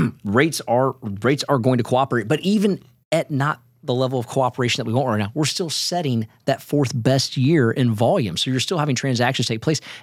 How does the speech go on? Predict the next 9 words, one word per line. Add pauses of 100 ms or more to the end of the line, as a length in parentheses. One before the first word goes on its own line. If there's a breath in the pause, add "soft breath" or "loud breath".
and
we're
seeing
multiple
offers. (260 loud breath)
Buyers
are
settling
in,